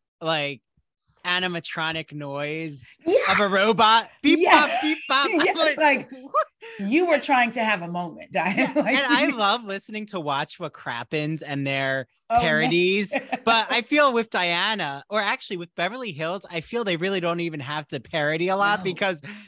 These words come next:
Speaker 1: these women parody themselves. Like, to me, the Beverly Hills cast is the hardest that I find authenticity. Like, it's the hardest for me to say, "Oh, I know Kyle Richards," 'cause I'm like,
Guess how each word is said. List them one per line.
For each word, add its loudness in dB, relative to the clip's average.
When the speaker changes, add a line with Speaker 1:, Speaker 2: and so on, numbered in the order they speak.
Speaker 1:
these 0
women 0
parody -4
themselves. -10
Like, -2
to 0
me, 2
the 0
Beverly -2
Hills -8
cast -8
is -14
the -14
hardest -10
that -10
I -8
find -10
authenticity. -4
Like, -10
it's -12
the 0
hardest 0
for -8
me -2
to -2
say, -2
"Oh, 2
I 2
know -2
Kyle -10
Richards," -16
'cause -8
I'm -4
like, -2